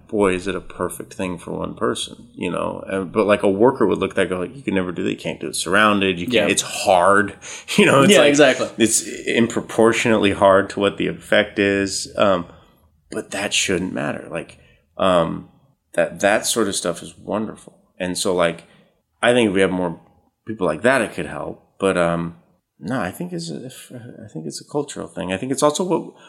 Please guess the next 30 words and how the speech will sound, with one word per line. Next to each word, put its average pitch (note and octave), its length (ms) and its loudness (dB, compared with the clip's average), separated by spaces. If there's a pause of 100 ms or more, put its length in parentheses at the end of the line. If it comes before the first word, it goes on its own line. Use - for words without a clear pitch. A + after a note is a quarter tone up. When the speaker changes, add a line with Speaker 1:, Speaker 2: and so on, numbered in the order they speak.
(140)
Speaker 1:
what D3+ 140 4
we D3+ 80 10
expect D3 340 0
of C#3+ 80 -4
each C3+ 160 -4
other C#3 200 2
and B2+ 100 0
what B2 120 0
we B2 100 2
value. G#2+ 400 0
Like, F#2 220 -2
I, F#2 200 0
like, A2 240 0 (540)
like, G2 320 2 (760)
like, G#2 240 0 (840)
we A2 100 0
have - 360 -2
to C3+ 60 -2
be A2 180 6
in G2+ 100 0
dialogue F#2 420 4
with F2 160 -6
the F2 80 -6
world E2 400 -6
for - 160 -10
any E2+ 160 -4
of E2 100 -10
it E2+ 100 -12
to E2 80 -14
matter. - 380 -8